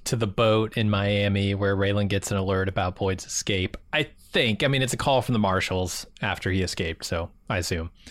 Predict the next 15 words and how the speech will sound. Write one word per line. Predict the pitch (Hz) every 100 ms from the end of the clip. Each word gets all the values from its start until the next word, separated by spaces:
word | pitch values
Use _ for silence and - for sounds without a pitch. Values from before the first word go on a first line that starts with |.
| - - -
Uh, | 117 110 113
Will | 131
asks | 123 117 110 - 110
why | 110 113
Raylan | 113 107 98
quit, | - 131 127 139
but | 117
before | - 127
he | 113
can | 113
answer, | 110 107 110
the | 101
marshal's | 98 98 - 98
office | 92 - -
calls. | - 92 92 92 -